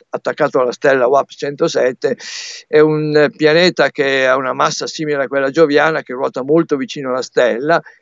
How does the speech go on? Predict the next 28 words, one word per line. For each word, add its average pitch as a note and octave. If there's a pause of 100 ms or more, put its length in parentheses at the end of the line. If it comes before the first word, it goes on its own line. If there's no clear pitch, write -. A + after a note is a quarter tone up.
Bene, D3 (220)
eh, C#3+
questo F3+
lo C3+
scalda D3
molto, D#3+ (220)
lo C#3
fa E3+
svaporare. D3 (200)
L'Hubble F#3
Space E3+
Telescope D3
ha B2+
fatto -
spettro D#3
di C3+
questo, D3 (300)
eh, C#3
materiale D#3
che C3
se D3+
ne D3
vola F#3
via, G3
scoprendo F3+
una F#3+
riga D3+
dell'elio. B2